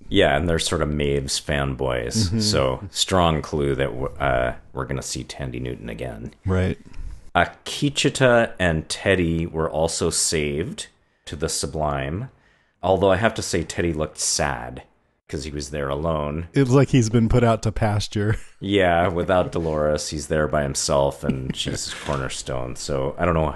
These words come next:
Speaker 1: happy that was.
Speaker 2: Right.
Speaker 1: Um, but at least, you know, he's not dead
Speaker 2: Well,
Speaker 1: forever.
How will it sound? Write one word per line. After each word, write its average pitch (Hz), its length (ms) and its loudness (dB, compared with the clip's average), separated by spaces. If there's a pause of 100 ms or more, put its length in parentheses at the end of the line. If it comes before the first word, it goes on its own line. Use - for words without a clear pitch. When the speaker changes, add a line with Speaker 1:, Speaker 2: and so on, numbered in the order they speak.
(160)
Speaker 1:
happy 95 240 0
that 123 240 2
was. 113 480 0
Speaker 2:
Right. 92 520 -2
Speaker 1:
Um, 82 400 4
but 85 120 4
at 87 160 2
least, - 600 0 (100)
you 95 100 -2
know, 80 360 2 (320)
he's 78 200 -6
not 76 260 -2
dead 73 360 -4 (380)
Speaker 2:
Well, 135 260 6
Speaker 1:
forever. 71 460 -4